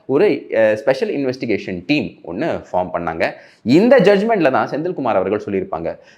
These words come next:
"தலைமை பண்பே இல்ல விஜய்க்கு" அப்படின்னு. அப்ப இதை எதிர்த்து என்ன ஆகுது அப்படின்னு பார்த்தீங்கன்னா, உச்ச நீதிமன்றத்துக்கு போறாங்க. உச்ச நீதிமன்றத்துல ரெண்டு பிரேயர்ஸ் வச்சிருக்காங்க.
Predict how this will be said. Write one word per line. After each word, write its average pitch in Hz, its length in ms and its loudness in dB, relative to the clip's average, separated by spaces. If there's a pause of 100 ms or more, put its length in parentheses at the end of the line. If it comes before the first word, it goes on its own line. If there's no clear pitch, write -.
"தலைமை 233 360 6
பண்பே 196 480 2
இல்ல 113 540 0
விஜய்க்கு" 87 580 -4 (100)
அப்படின்னு. 73 360 -12 (200)
அப்ப 190 200 4
இதை 175 380 4
எதிர்த்து 170 380 0
என்ன 131 240 -2
ஆகுது 113 300 0
அப்படின்னு 101 220 -6
பார்த்தீங்கன்னா, 104 380 -8 (100)
உச்ச 113 260 -6
நீதிமன்றத்துக்கு 92 720 -4
போறாங்க. 87 340 -2 (200)
உச்ச 156 340 2
நீதிமன்றத்துல 143 960 2 (100)
ரெண்டு 185 400 2
பிரேயர்ஸ் 170 400 0
வச்சிருக்காங்க. 95 420 -8